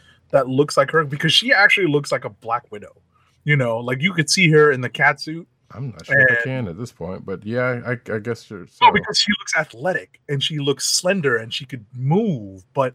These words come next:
Speaker 2: Well, she's more lithe than anything. You're right, but so
Speaker 1: Right, that's my point. Like, in
Speaker 2: Yeah.
Speaker 1: terms of just, you know, how we kind of envision what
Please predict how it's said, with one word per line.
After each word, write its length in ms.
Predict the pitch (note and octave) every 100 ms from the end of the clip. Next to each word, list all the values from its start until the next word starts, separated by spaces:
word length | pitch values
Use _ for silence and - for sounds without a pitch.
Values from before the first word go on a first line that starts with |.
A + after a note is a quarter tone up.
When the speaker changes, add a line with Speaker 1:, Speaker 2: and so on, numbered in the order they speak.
| -
Speaker 2:
Well, 280 | F#3 F3 E3+
she's 280 | - A#3
more 180 | G3 F#3+
lithe 380 | D3 C#3 C3 G#2 -
than 360 | A#2 B2+ A#2 G2+
anything. 400 | C3 A2+ A2 G2+
You're 140 | A#2
right, 260 | C3 G2+ -
but 340 | A#2 G#2+ - -
so 280 | F#3 D#3 C#3
Speaker 1:
Right, 200 | - C#3 -
that's 140 | G#3+ G#3+
my 80 |
point. 400 | F#3 G3+ E3+ A#2
Like, 140 | D3+ E3
in 80 | F#3+
Speaker 2:
Yeah. 40 |
Speaker 1:
terms 160 | B3 B3
of 120 | D#3+
just, 200 | F3 - -
you 100 | D#3+
know, 260 | B2 G#2+ - _ _ -
how 280 | C3+ F3+ F3+
we 160 | E3 D#3+
kind 200 | E3+ D3+
of 160 | B2 _
envision 800 | D3+ C3 G#2+ B2 D3+ D3+ B2 A2+
what 280 | G#2+ A#2 A2+